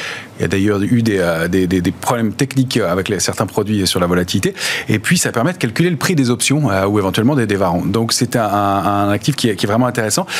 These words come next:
Il permet d'établir des corrélations, par exemple, entre, euh, les fluctuations d'un actif et les fluctuations de son, son, son, euh, euh, son indice de référence, par exemple.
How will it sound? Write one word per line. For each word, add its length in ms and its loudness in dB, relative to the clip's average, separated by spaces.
Il 60 -16
permet 240 2
d'établir 400 0
des 100 0
corrélations, 540 0
par 100 0
exemple, 240 0
entre, 180 -2
euh, 580 2
les 180 2
fluctuations 420 0
d'un 140 0
actif 360 0
et 40 2
les 80 0
fluctuations 420 -2
de 60 0
son, 340 2
son, 380 2
son, 680 4
euh, 220 0
euh, 240 0
son 180 2
indice 200 0
de 80 0
référence, 400 0
par 140 -4
exemple. 300 -2